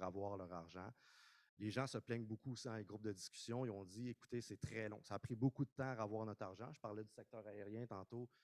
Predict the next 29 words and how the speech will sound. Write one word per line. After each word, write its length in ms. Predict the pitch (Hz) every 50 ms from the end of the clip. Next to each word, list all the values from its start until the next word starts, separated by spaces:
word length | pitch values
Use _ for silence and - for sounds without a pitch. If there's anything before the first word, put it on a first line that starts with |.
| - - - - _ _ _ _ -
Plus 200 | 117 113 113 -
qu'un 300 | - 127 113 110 110 110
an, 320 | 113 120 127 127 131 131
deux 340 | 117 110 117 117 117 104 113
ans, 140 | 120 131 131
des 160 | 113 110 101
fois, 300 | - - 123 123 127 120
pour 240 | - 113 98 92 104
avoir 320 | 101 101 107 113 117 117
son 180 | - 120 110 107
argent 320 | 101 98 104 104 113 117
en 60 | 113
bout 120 | 104 104 101
de 80 | 95
ligne. 220 | 98 107 117 131 123
Donc, 160 | 101 90 -
ça 80 | -
a 40 | 92
été 180 | 90 - - 98
très 340 | - - - 113 107 110 107
long 240 | 107 120 131 139
d'avoir 580 | 127 113 104 95 110 107 107 107 107 117 120 117
de 80 | - -
l'argent 360 | 110 95 92 104 120 127 135 -
que 100 | - 101
des 180 | 98 107 101
fois 160 | - - 165
les 40 | 113
consommateurs 600 | - - 95 - - 101 98 - - - 120 123